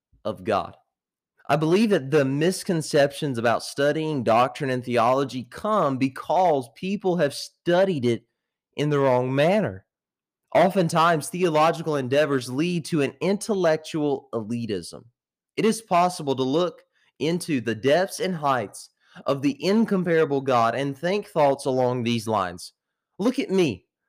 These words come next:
I know more about God than all these other people. These other Christians are so ignorant. They don't know what the hypostatic union is. I have so much more knowledge than my fellow believers."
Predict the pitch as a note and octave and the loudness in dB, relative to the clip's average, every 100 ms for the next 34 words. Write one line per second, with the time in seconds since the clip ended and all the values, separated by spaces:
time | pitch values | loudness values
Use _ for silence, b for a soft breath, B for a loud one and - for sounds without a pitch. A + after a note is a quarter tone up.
0 | _ - B2+ A#3 B3 G3 E3 F3+ G#3+ G3+ | _ -6 0 4 4 4 4 4 4 4
1 | F3 D#3 D3 C#3+ B2+ A#2+ B2 B2+ A#2 A2 | 2 0 2 2 2 2 2 2 -2 -2
2 | A2 G2+ F#2+ A2+ G2 E2 _ _ _ _ | -2 -4 -6 -8 -8 -14 _ _ _ _
3 | - C#3+ D#3+ D3+ A#2+ - C3+ - C#3 A#2 | -4 -2 2 2 2 0 -2 -2 -2 -2
4 | G#2+ - E3+ C#3+ F#3 A#3 G3 A#2+ A3+ C4+ | -4 0 2 4 4 2 0 -2 -2 -2
5 | C3+ F#2+ G2 F#2+ F2+ F#2 A#2 A2 G2+ - | -2 0 0 0 -2 -6 -4 -4 -6 -14
6 | - G#2+ G2+ F2+ - G#2 G2 F#2+ G2 B2 | -2 -2 -2 -6 -8 -8 -6 -6 -4 0
7 | G#3 A3+ - _ B B B B B - | 0 -2 -12 _ B B B B B 0
8 | A#3+ A3 E3+ - A3 A#3 B3+ A3 G#3 G#3 | 2 2 0 -6 0 2 2 2 0 -2
9 | E3+ E3+ E3 D#3 C3 F#2+ F#2+ - G#2+ G#2+ | 0 2 2 2 2 0 -4 -6 -4 -2
10 | A2+ A#2 B2 A2+ G#2+ G2+ F#2+ E2 D#2+ - | -2 0 0 0 0 -4 -6 -8 -12 -18